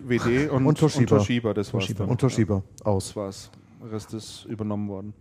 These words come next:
Speaker 1: Und die, und die Festplattenhersteller kümmern sich schon eine Zeit lang um, um S S D, aber das irgendwie,
Speaker 2: Aber halbherzig.
Speaker 1: das irgendwie
Speaker 2: Ehrlich
Speaker 1: alles
Speaker 2: gesagt
Speaker 1: schleppend.
Speaker 2: halbherzig,
Speaker 1: Das
Speaker 2: ja.
Speaker 1: alles irgendwie schle-,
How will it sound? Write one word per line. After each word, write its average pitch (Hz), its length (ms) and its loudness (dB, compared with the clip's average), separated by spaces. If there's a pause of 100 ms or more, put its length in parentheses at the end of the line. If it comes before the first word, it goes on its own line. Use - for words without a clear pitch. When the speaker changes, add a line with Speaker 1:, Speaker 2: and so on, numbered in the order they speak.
Speaker 1:
Und 127 220 2
die, 117 160 8
und 123 260 0
die 113 120 6
Festplattenhersteller 127 800 2
kümmern 131 240 2
sich 117 160 0
schon 123 160 0
eine 117 80 4
Zeit 143 260 2
lang 117 160 0
um, 104 240 -2
um 113 180 -2
S 113 160 0
S 113 140 4
D, 120 180 2 (240)
aber - 120 -6
das 110 160 -2
irgendwie, 117 140 -4
Speaker 2:
Aber 110 160 2
halbherzig. 107 500 2 (160)
Speaker 1:
das 123 180 4
irgendwie 143 320 4
Speaker 2:
Ehrlich - 80 0
Speaker 1:
alles 131 220 4
Speaker 2:
gesagt 117 220 0
Speaker 1:
schleppend. 117 60 0
Speaker 2:
halbherzig, 98 380 0
Speaker 1:
Das 120 120 6
Speaker 2:
ja. 95 60 -4
Speaker 1:
alles 143 220 4
irgendwie 143 240 0
schle-, - 140 -4